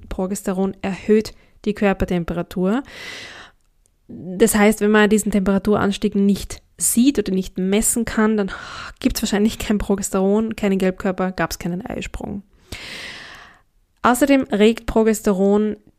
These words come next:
die Bildung von Schilddrüsenhormonen an, was für unseren Stoffwechsel wichtig ist, was auch dazu führt, dass wir einen leicht erhöhten Grundumsatz haben in der Lutealphase, vielleicht ein bisschen mehr Hunger.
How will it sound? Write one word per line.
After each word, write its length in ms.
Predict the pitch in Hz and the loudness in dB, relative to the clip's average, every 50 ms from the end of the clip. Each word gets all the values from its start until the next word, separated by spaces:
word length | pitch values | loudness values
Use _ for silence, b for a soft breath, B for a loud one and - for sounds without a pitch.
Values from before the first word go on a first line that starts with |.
| _ - | _ -4
die 240 | 214 220 214 208 208 | -2 0 2 2 0
Bildung 580 | 208 - _ 233 233 247 254 240 233 220 214 208 | -2 0 _ 2 4 4 4 4 4 4 4 0
von 220 | - 180 175 175 | -2 -4 -4 -4
Schilddrüsenhormonen 1200 | - - - - 208 196 190 - - - 214 220 220 226 214 208 226 220 214 214 214 226 233 226 | -4 -4 0 2 2 2 2 2 0 2 2 4 2 2 2 2 2 2 4 4 4 4 2 2
an, 220 | - - - 226 214 | 0 -2 -2 -2 -2
was 160 | 196 190 - | -2 -4 -2
für 80 | - 185 | -4 -6
unseren 260 | 175 175 - 170 180 | -6 -6 -8 -10 -10
Stoffwechsel 600 | - - 175 180 - - - - - - 220 214 | -6 -6 -6 -6 -6 -10 -10 -8 -4 -4 -2 -2
wichtig 340 | 226 214 - - 233 220 - | -2 -4 -4 -6 -6 -2 -2
ist, 240 | 220 240 - - | -2 -2 -2 -2
was 160 | 190 196 - 202 | -4 -4 -4 -4
auch 120 | 190 - | -8 -6
dazu 380 | - - 175 185 185 - - 214 | -2 -2 -2 0 -2 -2 -6 -6
führt, 280 | - - 208 196 - | -2 0 -2 0 0
dass 140 | 190 180 - | -4 -6 -4
wir 60 | 202 | -4
einen 160 | 190 190 202 | -4 -2 -2
leicht 500 | 202 208 208 208 214 - - 262 226 - | -2 0 0 -2 -2 -2 -4 -4 -4 -2
erhöhten 360 | 233 214 233 233 233 226 226 208 | -2 -2 -2 -2 -2 -4 -6 -4
Grundumsatz 760 | - - 214 214 214 - - 220 220 - 208 208 - - - - - - - - - | -2 0 0 0 0 -2 -4 -4 -2 -4 -4 -4 -4 -8 -8 -10 -12 -10 -8 -4 0
haben 320 | 202 190 190 196 - 220 | 2 2 4 4 2 2
in 80 | 226 208 | 2 2
der 100 | 214 202 | 0 0
Lutealphase, 720 | 208 208 208 - - - - 202 208 - 220 214 - 220 | 0 -2 -2 -4 -6 -6 -6 -6 -6 -6 -8 -6 -6 -8
vielleicht 320 | - - 214 220 202 - | -8 -6 -6 -6 -6 -6
ein 60 | 233 | -6
bisschen 320 | 233 240 233 - - 220 202 | -8 -6 -8 -6 -4 -2 -2
mehr 180 | 196 190 - | -2 -2 0
Hunger. 380 | - 185 185 185 196 208 294 | 0 2 2 2 2 0 0